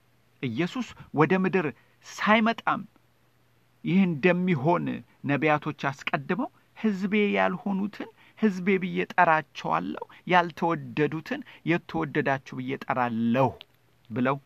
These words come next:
ተንብየው አልፈዋል። አምላክ ይህንን ያደረገበትን ምክንያት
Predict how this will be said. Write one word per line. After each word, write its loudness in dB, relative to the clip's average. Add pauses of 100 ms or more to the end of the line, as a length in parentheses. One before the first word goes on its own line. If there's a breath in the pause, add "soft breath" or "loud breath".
(120)
ተንብየው 2
አልፈዋል። -2 (3750)
አምላክ 6
ይህንን 6
ያደረገበትን 4
ምክንያት -2